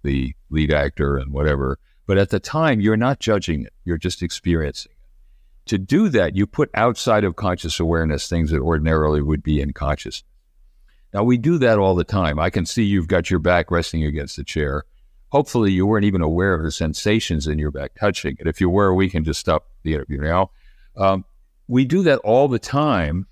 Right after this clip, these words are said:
Our brain is very good at paying attention to what we want to and putting outside of conscious awareness things we don't, where you don't want to. So dissociation in a, in a stronger sense is one of the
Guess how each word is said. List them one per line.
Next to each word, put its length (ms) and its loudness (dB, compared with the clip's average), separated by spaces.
Our 140 2
brain 300 0
is 120 -2
very 380 0
good 240 2
at 140 0
paying 260 -2
attention 460 -2
to 80 2
what 160 0
we 100 -2
want 320 -2
to 240 0
and 160 -4
putting 280 2
outside 360 0
of 120 -2
conscious 380 -4
awareness 440 -4
things 320 -8
we 220 -2
don't, 340 0
where 180 0
you 220 0
don't 140 2
want 220 -2
to. 80 -20
So 160 2
dissociation 920 0
in 200 -2
a, 100 0
in 120 -4
a 140 0
stronger 580 0
sense 560 -4
is 180 -2
one 200 2
of 100 0
the 220 0